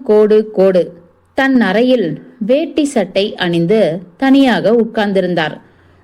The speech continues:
போன உடனே பிஸ்கெட்டு, மைசூர் பாக்கு, இட்லி, சாம்பார்,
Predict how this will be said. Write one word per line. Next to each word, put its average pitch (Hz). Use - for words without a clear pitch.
போன 349
உடனே 220
பிஸ்கெட்டு, 226
மைசூர் 240
பாக்கு, 165
இட்லி, 196
சாம்பார், 175